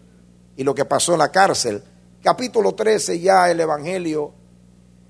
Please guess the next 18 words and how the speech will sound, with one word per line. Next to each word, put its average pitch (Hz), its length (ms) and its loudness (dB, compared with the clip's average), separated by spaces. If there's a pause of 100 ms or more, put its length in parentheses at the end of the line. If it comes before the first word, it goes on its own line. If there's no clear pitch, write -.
(140)
entra 190 460 -2
a, 147 220 -2
a, 147 240 -4
a 147 180 -2
los 147 180 -4
gentiles, 131 800 -10
no 220 220 0
porque 240 280 -4
llegó 185 320 0
en 170 60 -6
ese 151 180 -4
momento. 135 640 -8 (440)
Ustedes 180 260 0
saben 185 300 2
que, 160 300 -4 (580)
que 143 440 -6
hubo 214 220 4
persecución 151 960 0